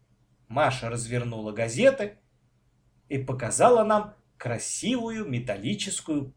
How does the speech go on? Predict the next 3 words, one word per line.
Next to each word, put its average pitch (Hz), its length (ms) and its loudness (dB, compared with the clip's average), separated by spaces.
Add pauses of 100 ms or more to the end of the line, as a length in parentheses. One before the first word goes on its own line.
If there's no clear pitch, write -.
коробку 196 1040 2 (340)
из-под 165 680 2 (340)
печенья. 135 920 2